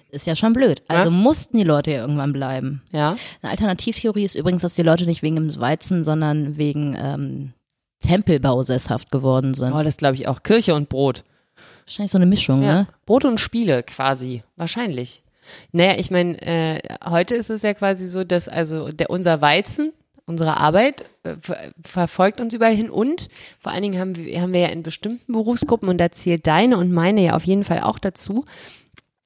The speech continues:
Speaker 2: gibt's ja diese komische Idee, dass bloß weil du etwas gerne machst und weil dir das im Prinzip auch Spaß macht und weil's erstmal nicht aussieht wie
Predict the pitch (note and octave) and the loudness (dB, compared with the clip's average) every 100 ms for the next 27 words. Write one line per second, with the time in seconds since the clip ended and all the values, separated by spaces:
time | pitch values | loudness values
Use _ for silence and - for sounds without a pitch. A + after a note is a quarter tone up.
0 | - - - G3 F#3+ G3+ F#3 F3 E3+ - | -20 -14 -2 -2 2 0 2 0 -2 0
1 | G3 A3+ B3 - G3+ F#3+ - F3+ D#3+ E3+ | 0 2 0 0 2 2 0 -4 -2 0
2 | G#3 G#3+ E3 - F3+ F#3+ C#4+ - - _ | 0 0 -4 -6 -6 -4 -4 -6 -12 _
3 | _ _ - E3 G3+ B3+ A#3 E3 F3 F#3 | _ _ -4 2 4 4 4 0 0 2
4 | F3 F3+ E3+ D#3 - G#3 D4+ F3 C#3 C3+ | 2 0 -2 -4 0 2 2 0 -2 -8
5 | - - - - _ - F3+ E3 F#3+ D4+ | -10 -14 -16 -20 _ -2 0 2 2 2
6 | D4+ G3 E3+ E3 - - E3+ E3 D#3+ - | 2 2 0 0 -4 -6 -4 -2 -4 -4
7 | D#3 D3+ - E4 - D3 - G3 C4 D4+ | -4 -2 -2 0 0 -2 0 0 0 -2
8 | C#3+ D3+ - - - - - - G3 F3+ | -4 -4 -8 -20 -20 -20 -12 -6 0 4
9 | G#3 A#3+ - G3 G3+ G3 F3+ F3 D#3+ F#3 | 4 2 0 0 2 2 4 4 2 0
10 | B3 - - _ F3+ G3+ A#3 A3 G#3+ G3+ | -2 -4 -10 _ 2 2 2 -2 -4 -6
11 | - - F3+ F#3 F#3 F3 | -14 -8 -4 0 0 -2